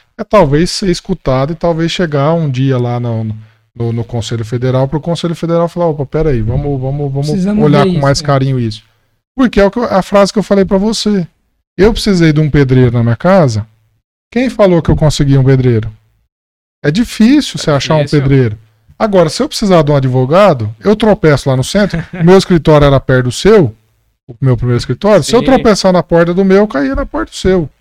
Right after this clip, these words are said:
Speaker 3: É, só ali no nosso redor tem um,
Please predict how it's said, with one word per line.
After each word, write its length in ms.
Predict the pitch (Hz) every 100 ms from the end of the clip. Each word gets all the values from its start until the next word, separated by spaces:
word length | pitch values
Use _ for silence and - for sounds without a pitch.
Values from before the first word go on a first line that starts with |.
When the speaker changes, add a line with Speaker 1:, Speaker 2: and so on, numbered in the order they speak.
| _
Speaker 3:
É, 140 | 101
só 200 | - - 117
ali 140 | 147
no 100 | 160
nosso 320 | 139 131 -
redor 400 | 120 120 127 143
tem 320 | 143 135 131 139
um, 340 | 175 185 165